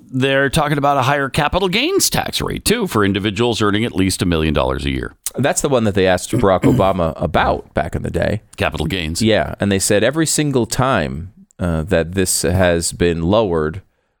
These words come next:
Speaker 2: we've received more revenue to the government because it
Speaker 1: Right.
Speaker 2: increases activity.
Speaker 1: Mm-hmm.
Speaker 2: And, uh, Barack Obama didn't really have a good <laughs> answer to that.
Speaker 1: No, his response was, uh, if I'm not mistaken,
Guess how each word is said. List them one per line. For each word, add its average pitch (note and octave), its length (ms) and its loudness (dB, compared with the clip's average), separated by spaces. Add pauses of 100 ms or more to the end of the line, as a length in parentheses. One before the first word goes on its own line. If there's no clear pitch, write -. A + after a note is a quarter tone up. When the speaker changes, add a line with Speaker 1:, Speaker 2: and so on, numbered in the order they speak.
Speaker 2:
we've F#2 220 0 (360)
received G2 400 0
more F#2 540 2 (800)
revenue E2+ 420 0
to - 120 -8
the D#2 100 0
government - 460 -4 (180)
because F2+ 280 0
it - 260 -4
Speaker 1:
Right. F2+ 220 2
Speaker 2:
increases F#2+ 500 0
activity. D#2+ 600 -2 (180)
Speaker 1:
Mm-hmm. D#2+ 260 0 (180)
Speaker 2:
And, F2 540 0
uh, D2 320 -2 (260)
Barack G2+ 200 2
Obama F2+ 320 0
didn't - 180 -2
really E2+ 140 2
have E2+ 100 0
a F2+ 40 6
good A2 100 4
<laughs> G#2+ 80 0
answer - 300 -2
to D3+ 80 2
that. G#2 160 2
Speaker 1:
No, E3 160 0
his D#3 180 -2
response D#3 440 -2
was, F2+ 420 0 (560)
uh, F2 320 2
if F2 120 -4
I'm F#2+ 140 0
not F#2+ 140 -2
mistaken, D2+ 760 -4